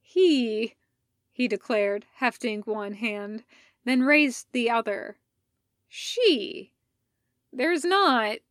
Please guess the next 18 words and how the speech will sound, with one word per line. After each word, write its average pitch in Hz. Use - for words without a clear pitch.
he 277
dropped 247
his 220
hand 226
before 247
waving 226
the 220
first 220
in 233
the 247
general 311
vicinity 254
between 226
where 220
he'd 214
hefted 226
the 202
words. 214